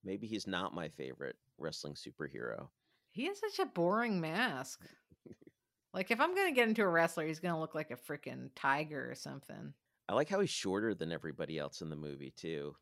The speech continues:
Speaker 2: <laughs>
Speaker 1: Even the women. Like, he's built. Like, he is, he's a strong-looking dude, but he's just, he's a brick shithouse, as they say.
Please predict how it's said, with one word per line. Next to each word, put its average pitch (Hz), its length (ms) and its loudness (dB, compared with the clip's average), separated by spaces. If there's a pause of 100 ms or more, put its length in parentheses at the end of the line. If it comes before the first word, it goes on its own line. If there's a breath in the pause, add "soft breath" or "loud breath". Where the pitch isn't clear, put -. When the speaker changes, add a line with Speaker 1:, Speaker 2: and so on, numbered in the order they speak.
(120)
Speaker 2:
<laughs> - 680 -16
Speaker 1:
Even 92 260 0
the 85 80 0
women. 80 460 -4 (220 soft breath)
Like, - 160 0
he's 147 180 2
built. 113 520 6
Like, 82 180 -6
he 110 160 -2
is, 127 160 -4
he's 127 180 -4
a 110 60 2
strong-looking 104 720 4
dude, 87 380 -2
but 78 100 -6
he's 98 300 -8
just, - 280 -12 (640)
he's 123 180 -2
a 120 40 2
brick 120 220 4
shithouse, 92 580 0
as 73 140 -6
they 73 160 -6
say. - 260 -10